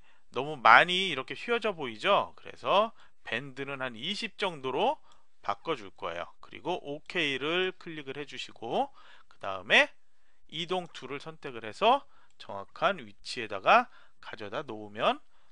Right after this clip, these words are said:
그러면 작업이 끝나게 되겠죠. 자, 이렇게 작업이 끝났다면 이제 파일 저장을 하셔야 되겠죠. 자, 파일 저장은 먼저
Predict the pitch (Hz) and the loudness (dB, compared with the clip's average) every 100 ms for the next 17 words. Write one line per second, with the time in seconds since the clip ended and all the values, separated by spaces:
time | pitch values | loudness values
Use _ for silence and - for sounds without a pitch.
0 | - - 92 101 127 - 95 95 104 117 | -16 -14 -12 -12 -12 -12 -12 -12 -12 -12
1 | 165 202 208 208 185 98 87 - - 82 | -12 -10 -4 -2 -2 -8 -10 -10 -10 -10
2 | - - - - - - - - - - | -14 -20 -18 -20 -20 -20 -20 -20 -18 -18
3 | - - 107 - 165 196 - 196 196 127 | -14 -8 -10 -8 -4 -4 0 0 2 0
4 | 143 143 - 185 196 - 139 127 165 196 | -2 -4 -6 -2 -2 0 -2 2 2 2
5 | 214 101 - 113 175 214 233 - - - | 0 -12 -16 -2 2 2 0 -12 -20 -16
6 | - 196 196 226 240 - - 127 131 160 | -2 0 2 0 -4 -12 -10 -6 2 2
7 | 160 185 - 143 - 160 131 117 104 185 | 2 -2 -4 -6 -2 -2 -2 -8 -2 2
8 | 202 - - - - - - - - - | 2 2 -18 -18 -20 -18 -18 -18 -16 -12
9 | 98 - - 185 208 202 180 151 147 220 | -12 -12 -6 0 0 0 0 0 2 -2
10 | 285 - - - - - - - - - | -2 -10 -18 -18 -18 -18 -18 -18 -18 -18
11 | - 120 143 135 151 175 226 | -10 -8 -6 2 6 6 4